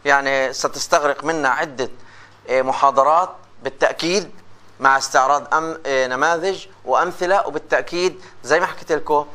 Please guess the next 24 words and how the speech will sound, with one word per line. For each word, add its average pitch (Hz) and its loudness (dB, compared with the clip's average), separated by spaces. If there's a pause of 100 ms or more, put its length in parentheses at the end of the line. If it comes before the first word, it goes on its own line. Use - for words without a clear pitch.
(180)
سنطلب 156 0
منكم 147 -4
بعض 165 4
التدريبات 151 -2
حتى 165 -2
لو 156 4
البسيطة، 135 -2 (400)
إنه 147 0
بعض 143 4
الطالبات 147 0
تقدم 151 -4
لنا 147 0 (760)
مقدمة 170 2 (100)
برنامج 160 2
رياضي 139 2
كيف 147 -4
ستكون، 117 -8 (1300)
وماذا 208 4
يمكن 247 2
أن 226 0
يكون 226 2
في 226 -2
هذا 220 6
البرنامج 190 4